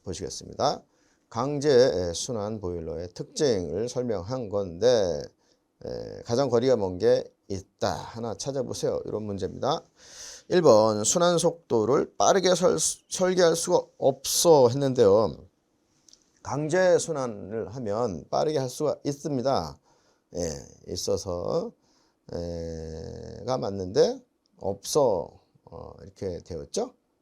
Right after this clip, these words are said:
예, 잘못됐습니다. 일 번이 정답이 되겠습니다. 자, 두 번째, 기소 혼합물의 순환 경로 저항을 감소시킬 필요가 없으므로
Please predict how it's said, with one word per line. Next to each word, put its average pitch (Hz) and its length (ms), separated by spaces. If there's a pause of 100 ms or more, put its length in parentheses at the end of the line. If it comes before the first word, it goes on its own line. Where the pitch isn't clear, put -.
(180)
예, - 100
잘못됐습니다. 92 920
일 101 240
번이 104 260
정답이 69 840
되겠습니다. 73 760 (960)
자, - 180
두 151 120
번째, 147 300 (880)
기소 139 300
혼합물의 175 560
순환 170 340
경로 110 680
저항을 113 600
감소시킬 101 920
필요가 131 480
없으므로 120 720